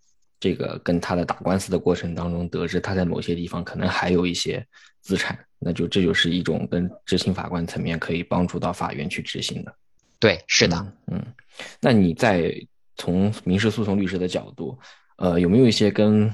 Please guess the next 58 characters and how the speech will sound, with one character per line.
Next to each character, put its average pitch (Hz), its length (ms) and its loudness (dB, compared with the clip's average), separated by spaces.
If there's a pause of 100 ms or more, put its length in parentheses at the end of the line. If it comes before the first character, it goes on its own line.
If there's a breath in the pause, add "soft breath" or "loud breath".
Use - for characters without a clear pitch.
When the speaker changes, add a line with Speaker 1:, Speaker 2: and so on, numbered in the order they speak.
(100)
Speaker 1:
法 - 240 -6
院 95 200 2
或 95 140 -4
者 95 80 -4
法 90 160 -6
官 98 240 -2
打 98 160 -6
交 87 140 -8
道 87 160 -4
的 58 140 -8
这 - 120 -8
个 90 100 -10
趣 - 260 2
事 104 240 2
呢？ 87 200 0 (460 soft breath)
呃， 80 220 -4
有 76 140 -4
趣 - 160 2
的 87 80 6
事 - 160 -2
情， - 180 -6 (240)
或 - 100 4
者 90 140 2
说 87 480 2
分 95 240 -2
享 85 180 -6
一 - 40 -10
些 78 160 -8
跟 90 120 -4
法 - 140 -6
官 87 180 -4
沟 85 160 0
通 95 220 0
的， - 320 -6 (180)
你 90 140 -2
这 90 80 0
边 92 160 4
可 92 100 0
以 92 80 6
总 78 160 -2
结 73 80 -6
的 76 60 0
一 76 100 0
些 80 160 -4
经 92 160 0
验 90 140 2
技 107 160 2
巧。 - 160 -4 (960)
Speaker 2:
那 123 140 4
我 90 140 4
就 120 140 0
先 135 220 4
说 147 160 2
两 - 160 0
个 98 100 -2
例 180 180 6
子 - 120 -6
吧， - 220 -8